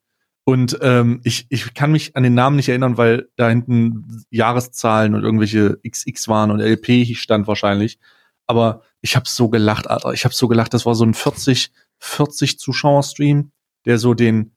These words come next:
in asynchro-, komplett asynchron, alles, alles kaputt. Aber der hat sich so seine eigene, die Affiliate-Bubble, also alle Streamer, die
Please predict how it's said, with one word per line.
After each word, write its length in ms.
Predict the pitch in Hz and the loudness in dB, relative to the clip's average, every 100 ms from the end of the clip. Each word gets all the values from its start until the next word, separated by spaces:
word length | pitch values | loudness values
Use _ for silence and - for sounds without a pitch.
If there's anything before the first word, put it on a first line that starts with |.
| _ - | _ -4
in 160 | 127 - | -2 -2
asynchro-, 640 | 139 135 143 - - - | -2 0 0 0 -8 -4
komplett 520 | - 127 139 139 - | -4 -2 0 -2 -2
asynchron, 840 | 110 120 151 151 147 147 151 147 - _ - - | -8 0 0 2 2 4 2 0 -6 _ -20 -4
alles, 460 | 120 135 139 - - | 0 2 0 -4 -2
alles 300 | 127 135 - | 0 0 -2
kaputt. 340 | 127 123 156 - - _ | -6 -2 -2 -4 -20 _
Aber 240 | 131 135 135 | 0 0 2
der 180 | 139 139 | 0 0
hat 140 | 160 | -2
sich 160 | 160 - | -4 -2
so 100 | 156 | 0
seine 240 | 143 135 | 0 2
eigene, 480 | 139 156 151 143 - _ _ _ _ - | 2 4 4 0 -6 _ _ _ _ -14
die 180 | 127 143 | -6 -4
Affiliate-Bubble, 1000 | - 190 190 170 160 156 170 170 208 - | -2 0 2 0 0 2 4 2 0 -4
also 240 | 139 131 - | -4 -4 -4
alle 220 | 190 277 | -2 -2
Streamer, 380 | - 220 214 190 | -2 -2 0 0
die 200 | 160 | -2